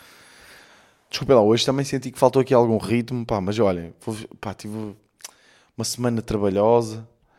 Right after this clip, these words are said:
ehm, num dia complicado, mas sabem que eu não quero, não gosto de falhar com vocês e olhem, estamos aí,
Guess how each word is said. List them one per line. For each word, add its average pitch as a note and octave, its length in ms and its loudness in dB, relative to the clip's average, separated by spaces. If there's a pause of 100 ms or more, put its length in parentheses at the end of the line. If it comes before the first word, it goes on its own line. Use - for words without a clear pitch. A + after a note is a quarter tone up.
(300)
ehm, F#2 800 -2
num A2 180 -6
dia A#2 240 2
complicado, A2 720 0
mas G#2 320 -6 (300)
sabem F2+ 320 -8
que - 80 -14
eu - 20 -10
não F#2+ 100 -8
quero, F#2 200 -6 (100)
não G2 140 -6
gosto F#2+ 180 -4
de - 60 -18
falhar F#2 180 -2
com F2 140 -12
vocês G2+ 440 -6
e G2 140 -8
olhem, - 200 -10
estamos F#2+ 340 -10
aí, - 120 -12